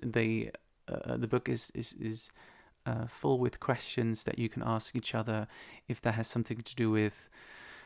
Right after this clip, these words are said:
um, your past, how you are feeling now, things about what you want in the future. Um, literally questions like, "How was your childhood? How were your parents?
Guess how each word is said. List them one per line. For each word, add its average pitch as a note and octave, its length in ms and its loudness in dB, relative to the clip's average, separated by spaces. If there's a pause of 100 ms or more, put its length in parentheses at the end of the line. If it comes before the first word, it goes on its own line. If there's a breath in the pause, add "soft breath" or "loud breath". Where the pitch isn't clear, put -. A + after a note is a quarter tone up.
(220 loud breath)
um, G#2+ 420 2
your A2+ 200 8
past, - 800 2
how B2 180 0
you A2+ 180 4
are A#2 60 0
feeling A2 400 4
now, B2 600 8 (160)
things A#2 400 2
about A2 380 6 (220)
what A#2+ 220 0
you A#2 80 6
want A2 200 4
in A2+ 100 0
the A2+ 80 0
future. E3 840 2 (440 loud breath)
Um, B2+ 540 8
literally C3 400 2
questions - 520 2
like, A2+ 500 4 (120)
"How A#2 220 0
was A2 180 2
your A2 80 2
childhood? A2 840 2
How A2 200 0
were G#2+ 80 2
your A2 140 2
parents? G#2+ 760 0